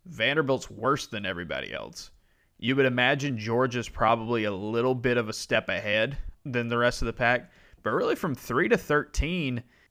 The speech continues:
there's been a lot of just weird results. Like, L S U looked really great yesterday, uh, against South Carolina, a, a team that Auburn lost to.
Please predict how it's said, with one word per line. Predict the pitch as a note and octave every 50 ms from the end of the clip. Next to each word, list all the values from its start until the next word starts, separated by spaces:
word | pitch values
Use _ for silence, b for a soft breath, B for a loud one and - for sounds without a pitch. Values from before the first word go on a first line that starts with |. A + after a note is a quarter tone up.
| b -
there's | - B2+ C3 C3
been | C3 D3+ D#3+ E3
a |
lot | C#3+ B2 A#2+ D#3 -
of | D#3
just | C#3 D#3 C3
weird | A2 G#2+ A#2 C#3 D3+ C#3
results. | C#3 C3 A#2 C3 C#3+ B2 F2 - - -
Like, | G#2 -
L | - C3 E3
S | F3+ -
U | F#3 D#3+
looked | D3 D3 - -
really | A#2+ B2 D3+ D#3+
great | C3 A#2 A2+ C#3+ D#3 A#2+
yesterday, | D3 D#3+ - - F3 D#3+ D#3+ E3+ F#3+ F3+ - -
uh, | - G#2 A2
against | A#2+ B2+ B2 -
South | D3 C3 C3 -
Carolina, | - C3+ A#2 A2+ B2 C#3 D3 - G#2+ G#2 -
a, | C#2+ A2+
a |
team | A2 - B2 A#2+ B2+
that | A#2+ G#2+ D2+
Auburn | F#2+ A#2 A#2 A#2+ G#2+ D#2+
lost | D2 A2+ A#2+ C3+ - -
to. | F#3+ F3 F#3+ G3+